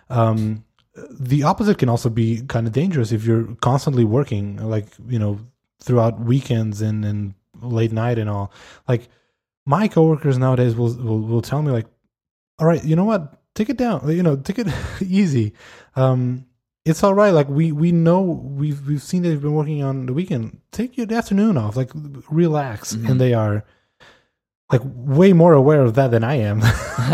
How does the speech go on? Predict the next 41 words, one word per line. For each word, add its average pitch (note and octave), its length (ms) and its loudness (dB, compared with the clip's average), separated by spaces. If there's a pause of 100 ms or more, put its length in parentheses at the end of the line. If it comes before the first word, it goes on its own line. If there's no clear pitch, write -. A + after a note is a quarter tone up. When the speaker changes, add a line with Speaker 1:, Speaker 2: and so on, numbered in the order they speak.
(120)
Speaker 1:
a C#3+ 120 6
lot B2 200 2
of A#2 120 -2
times. G#2 420 -2 (520)
Like, D3 320 0 (600)
we C#3+ 280 4
are - 40 8
recording C3+ 320 2
today G3 280 2
because D3 280 0
yesterday C3+ 400 4
I A#2+ 100 0
was B2+ 180 0
feeling B2+ 400 2
sick - 440 -6 (520)
and A#2+ 160 2
I A2 60 0
was A2+ 160 2
like, G#2+ 180 -2 (180)
"Holy F#3+ 340 4
pants, E3+ 400 0 (140)
I B2 80 -2
have G2+ 460 -2 (400)
vacation F3+ 520 4
in F3+ 120 6
a F3 60 6
week. E3 360 4
I A#2+ 80 2
cannot D3+ 540 2
be C3 100 -2
sick." C#3 460 0
Actually, C3+ 380 0
we're A#2 180 0
sh-, - 120 -12 (100)
we're, G#2 200 -4 (280)
you D3+ 100 0
know, A#2+ 160 2
close D#3 340 4
to C#3+ 60 2
shipping D#3 320 0
something. C#3 400 0